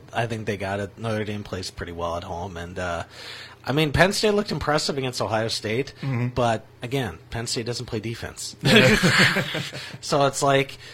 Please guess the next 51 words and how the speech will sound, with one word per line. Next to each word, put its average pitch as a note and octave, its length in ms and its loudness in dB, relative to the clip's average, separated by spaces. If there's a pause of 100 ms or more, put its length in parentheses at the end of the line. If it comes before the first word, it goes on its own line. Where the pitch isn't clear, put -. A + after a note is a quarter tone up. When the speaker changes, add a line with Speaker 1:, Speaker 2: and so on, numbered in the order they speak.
(180)
Speaker 1:
all C#3 120 2
you E3 60 4
gotta D#3+ 180 8
do D#3+ 240 6
is C3+ 160 4
just - 240 -2
get C#3 160 0
a C3+ 40 4
lead C#3 320 0
on A2 200 -2
them G#2+ 260 -4
and G#2+ 100 -8
just G#2+ 160 -4
kinda A2+ 200 -2
hold B2 260 -4
them G#2+ 160 -6
off B2 320 -2
a E2 40 -10
little D#2 220 -12
bit. - 220 -14
So, G2 300 -4
uh, F#2 240 -2 (320)
I A#2+ 100 2
think C3+ 140 -2
Notre B2 240 -2
Dame A#2 180 -6
gets G#2+ 260 -4
it. A2 220 -2
I A#2 140 0
think A#2 180 -4
if A#2 80 -6
Penn G#2+ 200 -4
State G2+ 200 -4
loses, F#2+ 400 -4
they're F2 120 -4
not, F2+ 260 -6 (560)
they're F#2 140 -6
done. - 300 -10 (300)
Um, F2+ 480 -10 (240)
'cause G#2+ 140 -6
there's G#2 120 -2
so A2 140 -2
many G2 140 -6
teams F#2 420 -8
fighting F2+ 300 -8
for - 100 -12
the F2 80 -8
bubble. F2 380 -4
And F#2+ 120 -10 (480)
it's, - 460 -4 (760)
it's - 420 -4